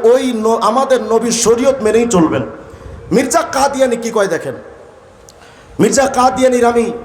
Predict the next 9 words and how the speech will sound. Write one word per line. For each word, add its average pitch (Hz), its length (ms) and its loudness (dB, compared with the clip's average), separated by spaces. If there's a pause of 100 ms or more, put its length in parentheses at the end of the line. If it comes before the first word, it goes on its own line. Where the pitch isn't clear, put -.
(760)
আঠারো 254 360 4
হাজার 254 240 2
টাকা 226 200 2
দিয়ে 220 240 -2
ইন্ডিয়া 226 280 2
থেকে 214 220 -2
নাপাক 196 320 0
কিতাব 175 280 -4
কিনছি 147 260 -8